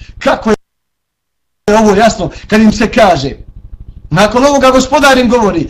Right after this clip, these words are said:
kad im se kaže, prihvat i poslaniku, vidiš koga? Munafike, kako se od tebe sasvim okreću, kako se okreću,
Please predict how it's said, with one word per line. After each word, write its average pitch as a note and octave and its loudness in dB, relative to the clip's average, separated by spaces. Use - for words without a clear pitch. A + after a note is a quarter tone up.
kad B3 0
im B3+ 2
se C4 -2
kaže, C4 2
prihvat A#3+ 2
i F3+ -6
poslaniku, G#3 -2
vidiš G3+ 0
koga? G#3 -2
Munafike, E3+ -6
kako G3+ -8
se E3+ -10
od G#3 -10
tebe F3 -10
sasvim B3 -4
okreću, G3+ -2
kako A3+ 0
se A#3+ -2
okreću, G#3+ -2